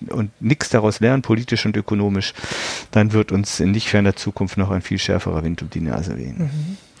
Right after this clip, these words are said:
Speaker 2: Wenn wir das jetzt mal runterbrechen, das, was Sie auf, äh, der gesellschaftlichen Bühne jetzt sozusagen besprochen haben,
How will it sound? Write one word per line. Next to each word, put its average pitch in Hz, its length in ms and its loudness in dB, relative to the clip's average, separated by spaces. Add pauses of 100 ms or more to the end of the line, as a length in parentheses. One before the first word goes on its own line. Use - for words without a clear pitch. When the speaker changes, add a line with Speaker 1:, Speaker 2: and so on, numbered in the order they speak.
(380)
Speaker 2:
Wenn 151 120 0
wir 170 60 4
das 175 180 0
jetzt 220 160 -4
mal 196 80 6
runterbrechen, 180 800 2
das, 165 220 -2
was 165 140 0
Sie 156 160 2
auf, - 220 0
äh, - 280 -2
der 165 160 -2
gesellschaftlichen 170 760 2
Bühne 185 220 4
jetzt 170 220 2
sozusagen 165 540 0
besprochen 160 580 -2
haben, 160 240 2